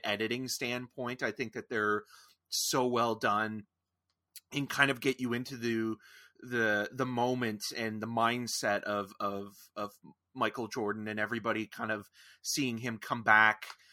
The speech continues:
you know, f-, to the Chicago Bulls again. And it, and it's, it, it's not a show necessarily just for sports fans. I think it is a show that is also very accessible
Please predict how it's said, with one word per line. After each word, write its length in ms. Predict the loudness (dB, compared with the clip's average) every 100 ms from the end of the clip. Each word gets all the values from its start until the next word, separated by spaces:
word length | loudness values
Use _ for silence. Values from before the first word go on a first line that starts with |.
| -20 _ _
you 100 | -4
know, 220 | -2 -2
f-, 180 | -4 -12 -8
to 100 | -4
the 80 | -2
Chicago 460 | -2 4 4 4
Bulls 380 | 0 0 0 -2
again. 320 | -4 -4 -4 0
And 140 | 2
it, 140 | 2 -2 -6 -2
and 120 | 0
it's, 200 | 0 0 2
it, 180 | 2 2
it's 200 | 0 2
not 480 | 2 6 4 2 -10 _ _ _ _ -2
a 80 | 0
show 540 | 0 2 6 6 6
necessarily 760 | 4 -2 -2 0 2 2 2 -2
just 460 | 2 2 2 -2 -6
for 540 | -2 2 4 4 2 -2 _
sports 520 | -8 0 8 8 8 0
fans. 520 | -2 -4 -6 -8 -2
I 100 | 0
think 240 | 0 -2
it 80 | -2
is 140 | -2
a 60 | -2
show 280 | 0 2 2
that 180 | 2 0
is 140 | 0
also 360 | 0 0 -2 2
very 320 | 4 6 4
accessible 840 | 0 -2 0 0 -4 0 0 -2